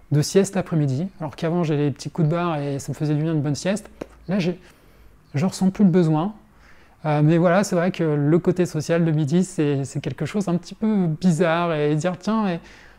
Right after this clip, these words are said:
d'être un peu en, en décalage avec les autres, c'est assez étrange. Mais au final, ça se fait plutôt bien.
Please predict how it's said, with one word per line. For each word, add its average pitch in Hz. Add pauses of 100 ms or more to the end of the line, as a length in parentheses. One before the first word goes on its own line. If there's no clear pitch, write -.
(120)
d'être 190
un 196
peu 214
en, 214
en 185
décalage 185
avec 151
les 151
autres, 156
c'est 151
assez 156
étrange. 120 (440)
Mais 180
au 175
final, 156
ça -
se -
fait 151
plutôt 139
bien. 110